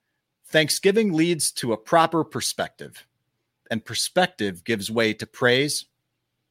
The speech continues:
Praise allows for humility. Humility extends to obedience, and obedience leads to blessing."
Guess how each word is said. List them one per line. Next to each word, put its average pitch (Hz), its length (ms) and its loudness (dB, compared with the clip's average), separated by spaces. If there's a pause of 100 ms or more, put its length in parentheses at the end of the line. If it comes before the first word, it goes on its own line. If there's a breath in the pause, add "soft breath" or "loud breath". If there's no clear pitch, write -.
(240)
Praise 127 500 4
allows 110 380 2
for 110 200 -6
humility. 104 640 -2 (800)
Humility 147 600 2
extends 135 540 0
to 127 160 -4
obedience, 120 720 -4 (600)
and 113 160 0
obedience 92 800 -6 (160)
leads 101 400 -6 (160)
to 107 100 -6
blessing." 95 500 -4